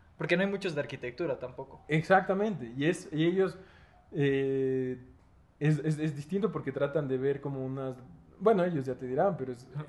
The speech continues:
Speaker 2: es muy distinto a este podcast y eso está bacán, porque ya empiezas a encontrar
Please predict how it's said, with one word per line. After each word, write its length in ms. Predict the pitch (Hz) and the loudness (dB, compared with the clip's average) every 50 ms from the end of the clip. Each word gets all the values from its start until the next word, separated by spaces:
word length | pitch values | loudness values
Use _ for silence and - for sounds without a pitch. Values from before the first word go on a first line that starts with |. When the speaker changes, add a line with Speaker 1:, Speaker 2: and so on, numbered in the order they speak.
| 135 139 | -10 -10
Speaker 2:
es 180 | 139 131 123 127 | -8 -8 -8 -8
muy 280 | 135 139 147 160 165 170 | -4 -2 0 2 2 0
distinto 340 | 151 139 135 - 147 139 151 | 0 -2 -6 -10 -8 -6 -6
a 20 | 151 | -6
este 160 | 147 - 139 | -6 -8 -8
podcast 420 | 131 139 143 151 156 160 139 131 | -4 -4 -4 0 0 0 0 0
y 60 | 135 139 | -2 -6
eso 120 | 135 - | -6 -8
está 180 | 127 - 135 127 | -10 -4 0 0
bacán, 420 | 120 117 - 156 160 160 131 113 | 0 0 0 -2 -2 0 -2 -4
porque 240 | - 110 - - 120 | -8 -14 -14 -12 -6
ya 160 | 117 127 127 127 | -6 -4 -6 -6
empiezas 440 | 127 120 - 131 131 - 135 127 | -8 -8 -10 -10 -8 -8 -8 -10
a 40 | 127 | -10
encontrar 600 | 123 123 131 120 120 135 131 131 131 135 - - | -12 -12 -14 -10 -2 2 4 6 6 4 2 -2